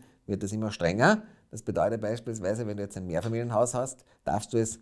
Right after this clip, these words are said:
nicht mehr in Einzelwohnungen aufteilen. Oder wenn du jetzt sagst, ich habe eine, äh, zwei Wohnungen, darfst du sie nicht mehr zusammenlegen,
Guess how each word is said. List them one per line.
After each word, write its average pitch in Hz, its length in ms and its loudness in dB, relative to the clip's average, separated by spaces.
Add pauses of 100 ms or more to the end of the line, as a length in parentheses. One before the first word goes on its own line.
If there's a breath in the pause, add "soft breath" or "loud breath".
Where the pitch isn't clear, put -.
(260 soft breath)
nicht 123 260 0
mehr 117 180 -4
in 120 300 -10
Einzelwohnungen 110 880 0
aufteilen. 123 840 0 (280 loud breath)
Oder 104 360 2
wenn 101 140 -6
du 101 60 -2
jetzt 101 160 -6
sagst, 104 340 -2
ich 98 180 -8
habe 95 320 0 (280 soft breath)
eine, 92 400 -4 (260 soft breath)
äh, 101 180 0
zwei 92 240 2
Wohnungen, 117 300 0
darfst 98 260 -2
du 117 60 -10
sie 107 80 -6
nicht 113 200 -6
mehr 120 100 -8
zusammenlegen, 139 840 4